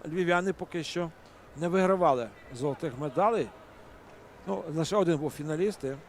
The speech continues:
він поступився. Нагадаю, Тимур Гудима програв одеситу Семену Радулову. Ну, там було практично без шансів.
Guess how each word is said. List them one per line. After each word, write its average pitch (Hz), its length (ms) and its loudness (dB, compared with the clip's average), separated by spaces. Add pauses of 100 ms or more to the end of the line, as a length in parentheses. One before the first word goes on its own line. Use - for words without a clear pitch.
(140)
він 131 180 -12
поступився. 165 760 0 (2750)
Нагадаю, 127 420 0
Тимур 143 320 0
Гудима 143 440 2
програв 131 480 2 (420)
одеситу 143 500 -2
Семену 147 460 0
Радулову. 151 640 4 (680)
Ну, 151 200 -6
там 131 180 -2
було 123 300 -4 (480)
практично 139 400 -6
без 131 220 -2
шансів. 156 380 -4